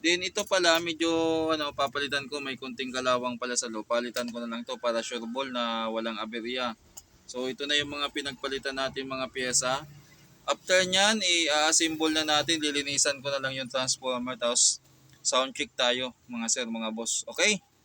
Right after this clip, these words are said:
Update ko kayo mamaya. So tapo, ito muna pala, papalitan ko muna, then na-assemble ko na. Okay, naibalik na natin.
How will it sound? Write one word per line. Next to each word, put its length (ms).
Update 320
ko 80
kayo 240
mamaya. 340
So 320
tapo, 400
ito 240
muna 240
pala, 240
papalitan 480
ko 80
muna, 240
then 240
na-assemble 480
ko 80
na. 160
Okay, 160
naibalik 400
na 160
natin. 640